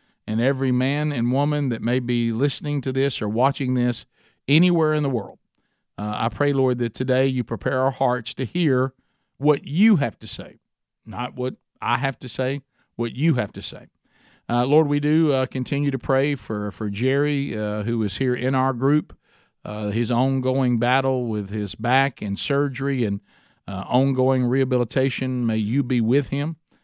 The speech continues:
Uh, Lord, we also pick, uh, lift up today in a special way, uh, Bubba, who, of course, is the co-host of the show and,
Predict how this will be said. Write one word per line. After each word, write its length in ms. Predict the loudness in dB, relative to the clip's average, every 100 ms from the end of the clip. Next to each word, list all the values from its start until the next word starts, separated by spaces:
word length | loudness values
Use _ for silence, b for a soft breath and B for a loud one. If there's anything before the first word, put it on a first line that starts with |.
| _ _ -6
Uh, 220 | -4 0
Lord, 220 | 2 4
we 100 | 4
also 400 | 2 0 -2 -2
pick, 320 | -2 -4 -6
uh, 220 | -6 -4 -2
lift 260 | -2 -2
up 120 | -4
today 420 | -2 0 2 2 0
in 80 |
a 60 | -2
special 440 | -2 -2 -2 0
way, 280 | 2 4 2 -2 b b b -10
uh, 180 | -6 -2
Bubba, 360 | 2 2 4 2
who, 200 | 2 0
of 60 |
course, 300 | -2 -2 -4
is 140 | -8 -6
the 60 |
co-host 500 | 0 2 2 0 -4
of 60 | -10
the 60 | -4
show 420 | 0 2 4 2
and, 180 | 0